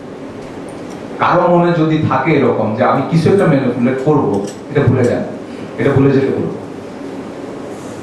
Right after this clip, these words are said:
আর দয়া করে আপনারা এটা কোথাও পাবেন না, যেটা পান নাই, অতীতেও পান নাই, ভবিষ্যতেও পাবেন না, কোনো এক্সট্রা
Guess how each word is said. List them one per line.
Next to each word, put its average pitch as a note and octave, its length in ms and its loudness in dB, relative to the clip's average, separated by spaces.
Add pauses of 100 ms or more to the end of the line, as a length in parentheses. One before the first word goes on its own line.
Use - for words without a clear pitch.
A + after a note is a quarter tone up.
(1160)
আর - 100 -2 (120)
দয়া E3+ 300 2
করে F#3+ 520 2 (280)
আপনারা E3+ 340 2
এটা E3+ 460 0 (220)
কোথাও A#3 220 4
পাবেন G3+ 340 2
না, - 260 -4 (200)
যেটা D#3 140 2 (200)
পান - 220 2
নাই, A3+ 140 4
অতীতেও G#3+ 300 4
পান G#3 220 2
নাই, A3+ 180 4 (220)
ভবিষ্যতেও F#3+ 480 4
পাবেন F#3 240 0
না, - 60 -4
কোনো G3 120 -2
এক্সট্রা G#3+ 760 0